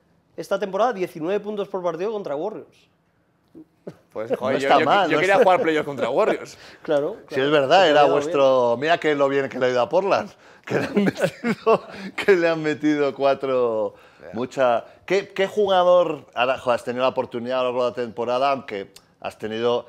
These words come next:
Speaker 3: vaivenes de minutos, de partidos
Speaker 2: Ujú.
Speaker 3: de muchos, pero bueno, has estado ahí los ochenta y dos partidos, ¿no?
Speaker 2: Sí.
Speaker 3: Y has visto a todos, ¿no? Eh, alguien que, en fin, ha dicho, "Uf,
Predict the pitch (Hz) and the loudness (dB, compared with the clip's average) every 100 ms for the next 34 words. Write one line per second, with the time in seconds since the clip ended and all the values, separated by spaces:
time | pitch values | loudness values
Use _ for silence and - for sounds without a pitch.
0 | - 95 101 101 110 117 107 110 104 139 | -18 -6 -4 -4 -6 -8 -8 -10 -6 -6
1 | 151 139 143 123 120 - 101 113 117 113 | -4 -2 -2 -4 -6 -6 -8 -8 -10 -10
2 | 113 - 165 175 107 127 104 87 90 95 | -12 -4 -4 -2 -2 -2 -2 -8 -12 -10
3 | - 107 104 104 101 101 - 95 87 90 | -4 -2 -2 -6 -10 -14 -16 -16 -12 -10
4 | 98 101 - 92 107 110 104 98 123 139 | -10 -12 -12 -14 -12 -10 -10 -10 -12 -10
5 | 110 - _ 98 98 90 104 117 117 135 | -12 -14 _ -8 -8 -8 -6 -6 -2 -4
6 | 90 65 - 90 131 - _ _ _ - | -4 -14 -18 -14 -14 -16 _ _ _ -10
7 | 107 107 107 104 - - - 139 156 147 | -6 -4 -4 -6 -10 -12 0 0 0 -4
8 | 151 135 135 135 123 123 120 107 95 - | -6 -6 -6 -6 -6 -8 -10 -12 -18 -12
9 | 123 104 87 87 _ - 101 98 - 85 | -10 -10 -14 -20 _ -16 -14 -14 -16 -20